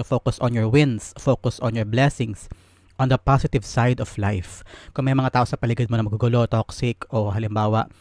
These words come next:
talagang inuubos ang pasensya mo, learn this week to really, uh, hold your tongue. Huwag ka masyadong, huwag ka masyadong magsasalita. Um, isipin mo muna yung bawat sasabihin mo, bawat gagawin mo, huwag ka pan-, pangungunahan ng emosyon, always use your head. And also think na, "Okay,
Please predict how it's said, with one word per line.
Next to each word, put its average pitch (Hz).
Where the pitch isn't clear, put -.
talagang 131
inuubos 123
ang 110
pasensya 113
mo, 110
learn 120
this 113
week 113
to 120
really, 110
uh, 113
hold 147
your 131
tongue. 123
Huwag 123
ka 120
masyadong, 120
huwag -
ka -
masyadong 123
magsasalita. 123
Um, 110
isipin 131
mo 127
muna 131
yung 120
bawat 120
sasabihin 123
mo, 127
bawat 107
gagawin 120
mo, 123
huwag 120
ka -
pan-, 113
pangungunahan 110
ng 120
emosyon, 123
always 110
use 101
your 98
head. 127
And 143
also 143
think 139
na, 147
"Okay, 180